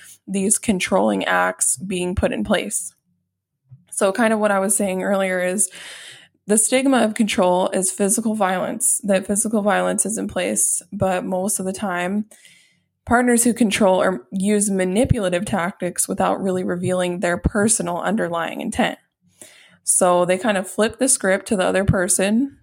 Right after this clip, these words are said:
and they emotionally manipulate them and create a sense of fault on their end or guilt.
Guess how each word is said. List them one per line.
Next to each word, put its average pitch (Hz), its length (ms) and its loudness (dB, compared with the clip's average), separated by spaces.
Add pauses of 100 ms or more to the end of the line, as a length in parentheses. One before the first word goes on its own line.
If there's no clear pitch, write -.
and 202 140 4
they 180 120 2
emotionally 185 580 0
manipulate 180 540 0
them 175 180 2
and 180 120 0
create 180 340 0
a 214 100 0
sense 175 320 0
of - 240 -2
fault - 520 0
on 165 140 -4
their 156 180 -2
end - 280 -6
or 180 140 0
guilt. 175 520 0